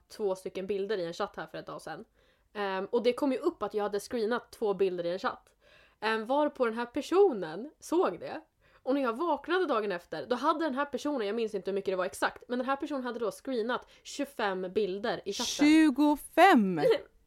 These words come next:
Speaker 1: Ja, men tjugofem, jag fattar inte riktigt. Jag blev så här, jag bara, "Är det en bugg?" Eller jag bara, "Är, vad har hänt?" Så att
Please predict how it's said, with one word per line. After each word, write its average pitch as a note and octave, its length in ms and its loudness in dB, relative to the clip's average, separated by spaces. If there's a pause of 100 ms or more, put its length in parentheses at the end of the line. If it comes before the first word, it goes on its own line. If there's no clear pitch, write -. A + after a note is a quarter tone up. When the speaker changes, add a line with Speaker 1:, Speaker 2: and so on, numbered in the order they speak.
(220)
Speaker 1:
Ja, D#4 160 0
men F#4+ 140 4
tjugofem, E4+ 460 -2
jag B3 180 -2
fattar D#4+ 300 0
inte E4 180 -2
riktigt. A3 240 -2
Jag B3+ 100 2
blev D4 100 -2
så C4+ 120 -6
här, A3+ 40 -2
jag A3+ 100 -4
bara, G3 180 -2
"Är A3+ 100 -4
det A3 60 -2
en G#3 140 -6
bugg?" D#4 420 2
Eller B3 240 -2
jag A3+ 120 -2
bara, G3 180 0
"Är, G3+ 280 -2 (260)
vad G3+ 360 -6
har F#3 100 -10
hänt?" D#4 720 -4 (160)
Så - 120 -2
att - 120 -6